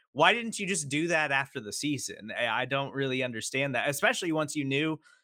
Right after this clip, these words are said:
Jimmy Garoppolo was gonna have shoulder surgery and you couldn't trade him right away. I just, yeah, I think they have to just cut him at some point, and maybe they're holding out hope that they can, somebody's gonna get desperate in training camp and give them, like, a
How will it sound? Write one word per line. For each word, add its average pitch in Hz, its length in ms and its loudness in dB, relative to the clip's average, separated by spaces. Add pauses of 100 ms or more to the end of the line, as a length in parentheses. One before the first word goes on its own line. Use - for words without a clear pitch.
(120)
Jimmy 160 220 2
Garoppolo 147 460 2
was 139 100 -2
gonna 139 160 0
have 120 180 -2
shoulder 147 360 0
surgery 92 680 -8
and 123 100 4
you 113 100 -2
couldn't 131 340 -2
trade 143 320 0
him 104 280 -6
right 101 220 -2
away. 110 540 2 (540)
I 180 140 12
just, 202 240 0 (160)
yeah, 156 260 8
I 165 100 8
think 185 180 -4
they 180 100 4
have 156 220 4
to 131 80 -8
just 113 200 -6
cut 165 220 -2
him 117 240 -4
at 98 140 -8
some 170 260 2
point, 113 420 0
and 131 320 2
maybe 156 220 6
they're 151 140 0
holding 151 260 2
out 139 200 4
hope 143 240 0
that 135 120 -10
they 127 100 2
can, 120 300 -4 (320)
somebody's 160 460 6
gonna 151 160 2
get 147 180 4
desperate 143 580 2
in 135 200 0
training 147 400 0
camp 143 400 0
and 120 120 0
give 127 200 0
them, 135 180 0
like, 135 160 0
a 123 160 2